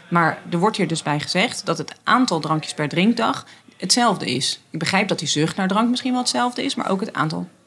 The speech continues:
eh, drankjes per drinkdag. Dus als je dan toch gaat drinken, dan, dan zal je toch nog wel, eh, flink blijven drinken.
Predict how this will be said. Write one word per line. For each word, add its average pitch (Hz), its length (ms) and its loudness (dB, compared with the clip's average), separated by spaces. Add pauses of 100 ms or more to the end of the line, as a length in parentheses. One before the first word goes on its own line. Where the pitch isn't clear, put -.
(220)
eh, 185 140 -4
drankjes 208 440 2
per 147 200 -2
drinkdag. 151 640 -2
Dus - 140 -4
als 180 120 2
je 180 60 0
dan 165 100 4
toch 214 160 0
gaat 156 120 0
drinken, 233 420 0 (300)
dan, 202 200 2 (1120)
dan 202 200 4
zal 196 200 4
je 202 120 4
toch 202 180 -4
nog 208 140 2
wel, 190 340 6 (400)
eh, 175 140 -2
flink 220 260 4
blijven 202 300 4
drinken. 139 420 -2